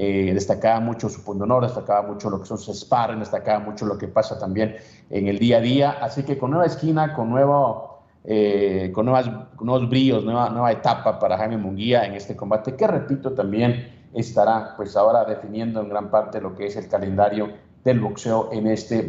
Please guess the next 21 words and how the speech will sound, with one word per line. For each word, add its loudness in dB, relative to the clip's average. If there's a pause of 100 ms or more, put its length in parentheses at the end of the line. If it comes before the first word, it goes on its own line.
veinte 2
veinticuatro. 0
Más 0
adelante 0
leeremos 4
lo 2
que -2
la 4
gente -2
ya 4
empieza -2
a 0
comentar 0
en 0
redes -2
sociales. 0
René 0
Zamudio 2
está, 2
pero -2
infame. -4